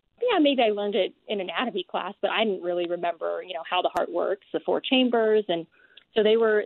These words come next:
they were slowly explaining to us what, what is normal and, and then explain to us what is happening in our daughter's heart. And what they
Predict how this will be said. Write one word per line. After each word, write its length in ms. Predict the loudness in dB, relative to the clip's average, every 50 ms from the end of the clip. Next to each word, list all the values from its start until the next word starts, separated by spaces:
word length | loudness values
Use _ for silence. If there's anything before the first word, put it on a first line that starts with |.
| 0
they 100 | 0 0
were 140 | 0 0 -2 -8 _
slowly 520 | -6 -2 0 2 2 0 0 -2 -2 -4 -4
explaining 540 | -6 -8 _ _ -4 -2 -2 -2 -2 -4 -6 -2 -2
to 60 | -2
us 80 | -2 -2 -6
what, 340 | -4 0 2 2 2 2 -2 _ _ _ _ _ _ _ _ _ _ _ -2
what 200 | 0 2 4 4
is 120 | 2 2 0 -4
normal 500 | -6 -4 -2 -2 -2 0 0 0 -2 -2 -8 _ _ _ -6
and, 440 | -6 -4 -4 -4 -4 -4 -6 -8 -10 _ _ _ _ -20 -20 _ _ _ _ _ _ _ _ _ -6
and 120 | -4 -2 0
then 120 | 0 0
explain 480 | 0 -2 -4 _ -4 -2 -2 -2 -4 -4 -4
to 80 | -2
us 120 | -2 -4 -4 -8
what 280 | -4 0 2 2 2
is 60 | 2 -2
happening 300 | -4 -6 -4 -4 -4 -4
in 80 | -2 -2
our 100 | -2 0
daughter's 320 | 0 0 0 0 0 0 0
heart. 180 | -2 -2 -2 -2
And 140 | -2 -2 -2
what 100 | -2 0
they 180 | 0 0 0